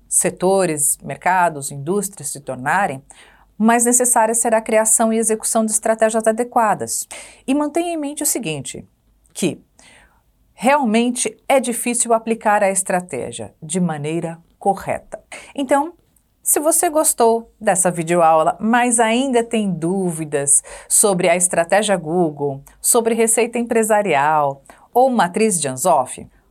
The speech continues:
comente e participe no debate aqui embaixo. Nós deixamos uma seção de comentários. E claro,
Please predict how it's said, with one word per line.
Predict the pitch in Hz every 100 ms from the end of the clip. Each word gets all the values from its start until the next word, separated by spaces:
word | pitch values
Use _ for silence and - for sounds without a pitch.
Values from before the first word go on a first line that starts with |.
| _ _
comente | - 294 269 247 254 254 - -
e | 240
participe | - 226 - - 226 233 226
no | 220
debate | 190 170 165 190
aqui | 196
embaixo. | 233 180 98 - - _ - -
Nós | 160
deixamos | - 180 196 175 180
uma | 180
seção | - 226 226 226
de | -
comentários. | 254 311 339 185 160 156 - _ - - - -
E | 220
claro, | 220 151 127 120